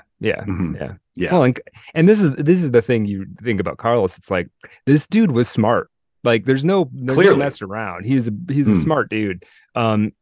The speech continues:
Speaker 1: uh, it, it is funny though that, that people describe how beau-, how wonderfully written this book is.
Speaker 2: <laughs> It's garbage.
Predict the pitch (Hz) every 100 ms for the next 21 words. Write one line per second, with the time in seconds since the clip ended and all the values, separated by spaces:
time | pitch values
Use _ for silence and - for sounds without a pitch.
0 | _ _ - 110 107 190 190 208 180 214
1 | 208 - 135 139 113 113 107 107 104 -
2 | 113 117 123 117 - 110 - 101 101 104
3 | 95 - - 101 - - 110 95 90 95
4 | 104 107 110 92 85 90 123 135 - _
5 | _ _ 127 135 - 151 156 160 160 -
6 | _ _ _ _ _ _ - - - 135
7 | 110 - - 90 87 82 80 - -